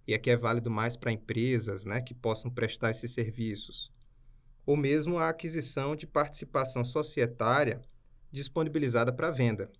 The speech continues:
se houver. Então, isso cria um meio alternativo pra reduzir o estoque de precatórios para além da despesa orçamentária. É possível também compensar esses precatórios com créditos da sociedade como um todo.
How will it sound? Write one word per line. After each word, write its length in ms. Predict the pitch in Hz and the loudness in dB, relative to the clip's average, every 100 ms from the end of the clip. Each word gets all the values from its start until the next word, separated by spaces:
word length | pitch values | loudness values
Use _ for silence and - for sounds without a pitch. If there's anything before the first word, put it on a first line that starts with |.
| - | -20
se 220 | - - | -8 -2
houver. 420 | 127 151 117 98 - _ - - - | 0 2 2 0 -2 _ -20 -20 -8
Então, 320 | 120 123 143 | -4 0 0
isso 200 | 147 151 | 0 -4
cria 240 | - 151 | -2 -2
um 40 | 180 | 2
meio 240 | 147 143 | 2 4
alternativo 960 | 156 180 180 165 135 127 123 160 135 113 - _ - - | 2 2 0 2 0 0 -2 -2 -4 -10 -16 _ -20 -10
pra 140 | - 123 | 0 2
reduzir 440 | 143 170 135 127 | 2 2 -2 -2
o 80 | 165 | -4
estoque 480 | 175 - 151 175 - | -6 2 4 4 0
de 100 | 127 | -8
precatórios 880 | - 120 107 - 104 107 143 - - - - | -2 0 0 -2 0 0 0 -6 -16 -20 -4
para 180 | 135 135 | -2 0
além 180 | 131 139 | 0 2
da 120 | 147 | 0
despesa 360 | 147 - 131 | -2 -2 -2
orçamentária. 720 | 135 123 143 165 170 107 98 123 - - - | -2 -2 -4 -4 -2 0 0 -4 -16 -20 -4
É 100 | 113 | -4
possível 360 | 113 - 123 127 | -2 -2 -2 0
também 320 | 127 113 120 | 0 0 0
compensar 720 | 127 160 139 120 123 98 117 - | 0 -2 0 0 0 -4 -4 -10
esses 320 | - 123 120 - | -2 0 -2 -4
precatórios 840 | 120 120 151 - 127 143 156 - - - - | -2 0 -2 0 0 0 -4 -12 -18 -20 -4
com 180 | 156 160 | -2 -2
créditos 880 | 156 123 123 123 123 147 147 - - - - - | 4 6 6 4 -4 -6 -6 -10 -16 -20 -20 -14
da 240 | 120 110 120 | -4 -2 0
sociedade 640 | 135 - 165 117 110 110 | -2 -4 -2 0 0 0
como 180 | - 151 | -4 -4
um 60 | |
todo. 340 | 175 110 107 | -2 -4 -4